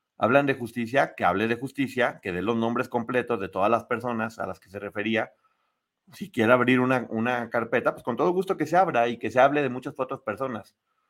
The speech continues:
Y, y que se sepa, que se sepa exactamente para que,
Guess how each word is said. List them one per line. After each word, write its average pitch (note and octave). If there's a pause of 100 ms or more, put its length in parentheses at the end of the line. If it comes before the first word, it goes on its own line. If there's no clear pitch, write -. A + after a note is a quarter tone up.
(300)
Y, G#2+
y A2
que C#3
se C3+
sepa, D3+ (760)
que B2
se A2+
sepa E3
exactamente C#3+ (100)
para G#2
que, F#2+